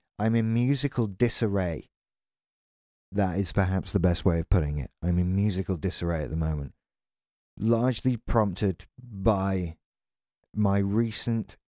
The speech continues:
well, it's not really recent, it's sort of been the last ten years, hasn't it? Disgust, that's the best word there, of popular music. I've never made a secret of that,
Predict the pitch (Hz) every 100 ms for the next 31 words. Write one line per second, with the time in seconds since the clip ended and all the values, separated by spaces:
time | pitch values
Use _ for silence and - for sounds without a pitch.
0 | _ _ _ _ _ _ - 220 120 127
1 | 123 117 - 110 101 101 104 107 101 104
2 | 82 - 80 87 101 92 92 92 - 98
3 | 98 98 92 98 95 90 - _ _ _
4 | _ - 117 - - 139 95 - - -
5 | _ - 101 90 - 98 87 92 - 90
6 | 78 110 95 82 _ _ _ 107 98 -
7 | 90 - 90 82 82 71 73 - _ _
8 | _ _ _ _ _ _ _ _ _ _
9 | _ _ - - 113 110 120 123 101 104
10 | 101 90 - 110 95 92 92 -